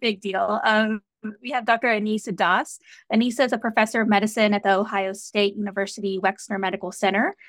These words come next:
There, she's the assistant director of the O S U sleep program, as well as the director of the portable sleep testing program. She was the vice chair of chest twenty twenty-two Scientific Programming Committee and is the, uh, current chair for twenty twenty-three conference.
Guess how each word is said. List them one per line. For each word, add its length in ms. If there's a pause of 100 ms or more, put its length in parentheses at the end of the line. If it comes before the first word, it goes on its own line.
(280)
There, 200
she's 220
the 100
assistant 400
director 560
of 160
the 200
O 100
S 220
U 140
sleep 360
program, 680
as 120
well 160
as 120
the 80
director 480
of 80
the 80
portable 480
sleep 340
testing 420
program. 540 (580)
She 80
was 140
the 60
vice 340
chair 300
of 120
chest 340
twenty 260
twenty-two 640
Scientific 580
Programming 520
Committee 460 (300)
and 100
is 140
the, 100 (160)
uh, 200
current 360
chair 300
for 180
twenty 320
twenty-three 480
conference. 680